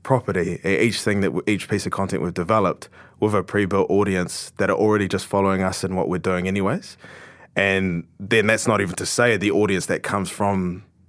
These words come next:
you know, whatever happens with the production afterwards, which is also beneficial because we know how to push the content further after it comes out as well.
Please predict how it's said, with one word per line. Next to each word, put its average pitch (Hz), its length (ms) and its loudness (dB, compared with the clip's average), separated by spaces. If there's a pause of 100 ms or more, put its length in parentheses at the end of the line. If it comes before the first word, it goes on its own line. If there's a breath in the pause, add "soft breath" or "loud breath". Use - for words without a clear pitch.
(200)
you 107 100 -4
know, 95 100 -2
whatever 98 320 0
happens 98 320 -2
with 95 120 -4
the 92 80 -6
production 92 440 -2
afterwards, 107 600 -2 (300 loud breath)
which - 300 2
is 95 160 0
also 107 300 2
beneficial 90 480 -2
because 87 300 -2
we 104 120 0
know 95 160 0
how 95 140 0
to 87 80 -2
push - 240 -6
the 95 80 -2
content 92 420 -4
further 92 260 0
after 85 360 0
it - 80 -6
comes 90 260 -4
out 90 160 0
as 82 160 -4
well. 85 300 -4